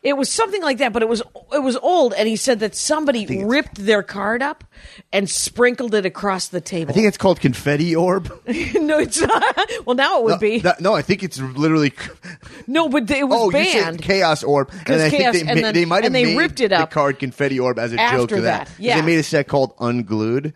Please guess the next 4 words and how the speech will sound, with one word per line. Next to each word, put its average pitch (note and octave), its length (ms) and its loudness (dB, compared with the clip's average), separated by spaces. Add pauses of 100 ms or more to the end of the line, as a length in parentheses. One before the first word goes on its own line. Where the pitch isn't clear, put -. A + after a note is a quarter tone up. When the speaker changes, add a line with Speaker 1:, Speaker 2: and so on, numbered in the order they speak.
Speaker 1:
Yeah. G#3 240 2
Speaker 2:
which C3 120 -4
weirdly, B2 640 -2 (500)
Unglued D3+ 680 0